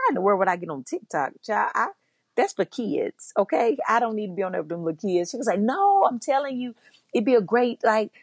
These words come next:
another platform with younger generation, and you could be like the TikTok mom." And,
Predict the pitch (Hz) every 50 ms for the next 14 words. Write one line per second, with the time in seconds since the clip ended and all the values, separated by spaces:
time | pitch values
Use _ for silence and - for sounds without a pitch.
0 | - - - 196 214 247 226 226 - - 247 247 240 - - 220 208 196 190 151
1 | - 147 147 156 175 196 220 214 220 220 180 220 214 208 202 226 226 226 233 220
2 | - - 220 220 214 202 180 190 214 208 180 185 196 196 190 190 - 170 151 -
3 | - - - - 247 226 208 - 202 202 202 208 208 202 202 202 202 190 165 156
4 | 151